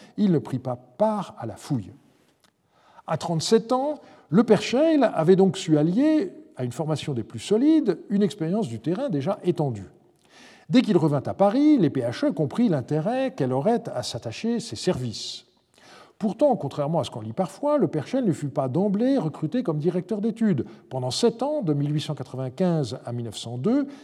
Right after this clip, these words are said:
il fut simplement maître de conférences rattaché à la direction d'études de Jules Aubert, qui, comme je l'ai déjà dit, n'enseignait pas,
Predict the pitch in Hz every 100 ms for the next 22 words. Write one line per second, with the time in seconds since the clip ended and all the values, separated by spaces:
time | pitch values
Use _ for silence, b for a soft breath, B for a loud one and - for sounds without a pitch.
0 | B 151 - 277 175 - 160 220 165 233
1 | - 127 120 120 143 180 294 - 208 196
2 | 196 120 - 269 262 131 127 131 - 151
3 | 113 240 254 B B B 123 175 196 143
4 | 110 185 247 - - 196 240 - 135 120
5 | 107 98 101 98 110 240 220 117 151 127
6 | 90 -